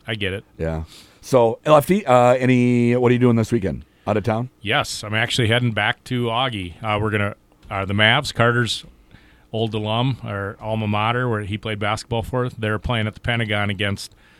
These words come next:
Speaker 1: Augustana. So we're gonna go watch that. Some parents asked if, if we wanted to get together and go and do that. And then,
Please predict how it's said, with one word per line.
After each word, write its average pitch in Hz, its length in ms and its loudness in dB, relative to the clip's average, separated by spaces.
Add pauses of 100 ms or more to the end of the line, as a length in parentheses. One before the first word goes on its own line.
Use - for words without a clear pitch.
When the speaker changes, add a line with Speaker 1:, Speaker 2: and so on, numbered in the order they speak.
(140)
Speaker 1:
Augustana. 110 720 -2 (440)
So 113 220 0
we're 110 180 -2
gonna 110 140 -2
go 107 120 -2
watch 110 280 0
that. 113 240 -2
Some 117 120 -2
parents 107 360 0
asked 104 320 -4
if, - 280 -16 (140)
if 104 200 -10
we 110 100 -4
wanted 101 220 -2
to 104 60 -8
get 107 160 -8
together 104 440 -4
and 98 120 -4
go 104 160 -4
and 101 120 -4
do 107 140 -4
that. 101 340 -2
And 104 180 -2
then, 101 320 -2